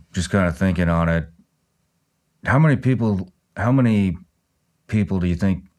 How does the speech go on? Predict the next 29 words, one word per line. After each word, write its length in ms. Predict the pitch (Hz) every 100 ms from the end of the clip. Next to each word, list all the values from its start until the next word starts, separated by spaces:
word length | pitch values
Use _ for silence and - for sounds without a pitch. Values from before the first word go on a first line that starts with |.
| _ -
you 180 | 92
maybe 360 | 87 87 85 85
have 160 | 82 73
saved 640 | - 87 85 85 73 -
as 280 | - 82 73
a 40 |
firefighter? 680 | - 90 78 73 64 67 57 - _ _ _ _ _ _ _ _ _ _ _ _ -
Like 240 | 85 78
pulling 340 | - 104 107 101
a 40 |
baby 500 | 87 90 87 85 82
out 180 | 85 85
of 80 | 80
a 60 |
fire, 500 | 73 - 85 85 85
pulling 320 | 80 87 87 85
a 60 |
woman 320 | 80 85 85
out 140 | 82 82
of, 100 | 76 -
man, 440 | 85 85 85 82 - - - - _
I 100 | 90
don't 140 | 92 82
know. 120 | 80
How 120 | 98
many 140 | 101
people 300 | 82 90 80 80
you 100 | 76
think 260 | 82 76